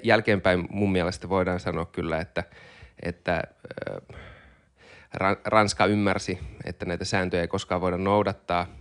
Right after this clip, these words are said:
ja niistä huolimatta vo-, voidaan edetä integraatiossa syvemmälle. Ja Saksa sitten aina, aina kun tulee, arvioidaan jotain sääntöä uudestaan tai arvioidaan integraatiota, sanotaan, että tulisi,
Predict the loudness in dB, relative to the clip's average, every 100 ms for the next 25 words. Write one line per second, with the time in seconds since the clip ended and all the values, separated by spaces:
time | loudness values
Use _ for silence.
0 | -10 -6 -6 -4 -6 -4 -4 -2 -2 -4
1 | -8 -2 -2 2 2 2 0 -2 -4 -4
2 | -4 -4 -4 -6 -4 -2 -2 -6 -8 -4
3 | -2 -2 -4 -6 -6 -8 -10 -20 -20 -8
4 | -6 -4 -4 -2 0 2 4 4 2 -2
5 | -20 -20 _ 0 2 2 0 0 2 2
6 | 2 -2 -18 -20 _ _ -20 -20 -20 -20
7 | _ -4 -2 2 2 2 0 0 -2 -2
8 | -2 0 0 0 0 -2 -4 -8 -8 -2
9 | -2 -2 -2 -2 -2 -4 -8 -8 -8 -8
10 | -8 -8 -10 -12 -14 -8 -4 -2 -4